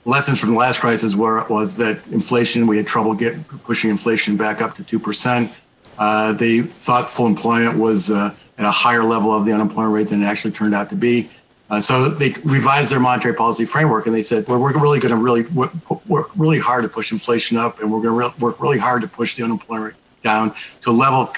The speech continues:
past full employment." Well, that's great for that last cycle, but what about this cycle? We already have, uh, inflation above the Fed's target, um,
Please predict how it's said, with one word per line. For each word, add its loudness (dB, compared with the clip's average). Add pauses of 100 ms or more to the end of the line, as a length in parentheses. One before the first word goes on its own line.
(480)
past 2
full 0
employment." 0 (440)
Well, 2
that's -2
great 2
for 0
that 0
last 2
cycle, -2
but 0
what 2
about 0
this 0
cycle? -4
We 0
already 2
have, 0
uh, -2
inflation 0
above 0
the 0
Fed's -6
target, -4 (380)
um, 0